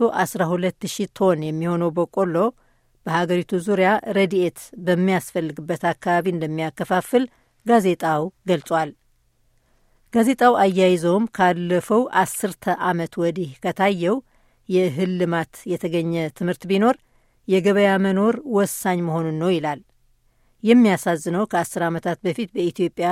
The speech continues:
ረሃብ የገባው ከሁለት ዓመታት የተትረፈረፈ ምርት በኋላ ነው። የተትረፈረፈው ምርት የሚሸጥበት የገበያ መሰረተ ልማት ስላልነበረ ምርቱ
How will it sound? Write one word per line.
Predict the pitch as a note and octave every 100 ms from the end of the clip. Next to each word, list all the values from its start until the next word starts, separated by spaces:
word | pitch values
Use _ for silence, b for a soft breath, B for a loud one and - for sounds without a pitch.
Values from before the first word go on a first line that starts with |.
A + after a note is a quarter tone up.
| F#3+
ረሃብ | F3 E3 E3
የገባው | E3 F3 D3+ G#3+ B3 - _ _ _ _
ከሁለት | G3 G3+ G#3+ -
ዓመታት | F#3+ F3+ F3 G#3+ A#3 _ A#3
የተትረፈረፈ | F#3+ A#3 G3+ F3+ - F3 E3 - E3+
ምርት | D#3+ F3 - -
በኋላ | G3 E3+ E3 D#3+ D3+
ነው። | C#3+ C3+ _ _ _ _ _ _ _ _ _ _ -
የተትረፈረፈው | G3 G3 F3+ A#3 C4 A3+ G#3 F#3 - F#3
ምርት | F3 F3 G3 -
የሚሸጥበት | F#3 F3+ - - E3 E3 - G3 -
የገበያ | F3+ E3+ E3+ E3 D#3+
መሰረተ | D#3 - E3 D#3 E3
ልማት | D#3 D#3
ስላልነበረ | - F3+ E3 D#3+ - F3 A3 B3+ _ _ _ _ _
ምርቱ | G3 G3 -